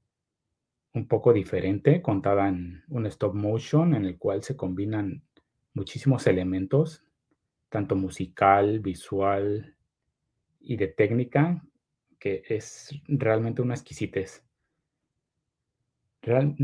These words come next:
realmente nos entrega una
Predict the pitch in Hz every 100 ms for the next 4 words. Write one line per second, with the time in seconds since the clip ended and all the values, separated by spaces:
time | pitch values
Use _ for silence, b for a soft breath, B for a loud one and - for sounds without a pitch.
0 | 127 - 127 143 151 151 113 95 110 117
1 | 117 110 - _ _ _ _ _ _ _
2 | _ _ _ _ _ _ _ _ _ _
3 | - 143 131 120 104 92 85